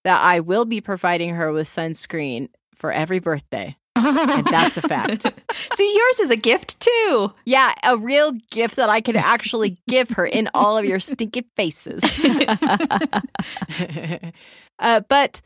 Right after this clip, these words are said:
Speaker 1: we're just so happy that she's here and, and everything went great and Kelly and Tyler are doing great. Naomi, you did it. You made it.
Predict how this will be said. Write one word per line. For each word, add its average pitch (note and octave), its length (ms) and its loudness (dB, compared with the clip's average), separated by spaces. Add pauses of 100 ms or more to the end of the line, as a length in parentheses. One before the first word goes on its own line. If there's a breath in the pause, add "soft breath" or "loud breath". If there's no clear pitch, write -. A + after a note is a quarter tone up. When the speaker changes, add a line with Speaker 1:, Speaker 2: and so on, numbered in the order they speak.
(140)
Speaker 1:
we're B3 140 -2
just G4+ 200 -2
so G4 160 0
happy D#4 320 2
that D4 160 -4
she's - 240 -6
here C#4+ 380 0
and, G3+ 420 2
and F3 380 0
everything A#3+ 420 0
went A#3 280 0
great F#3+ 480 2
and E3 240 -2
Kelly F#3 320 0
and F3+ 120 -4
Tyler D#3+ 520 2 (160)
are D3+ 380 2 (140)
doing F3+ 280 2
great. - 480 -4 (320)
Naomi, G3 460 0
you A3 80 2
did F#3+ 200 2
it. - 180 -2
You D#3+ 120 -2
made E3 240 0
it. G3+ 260 2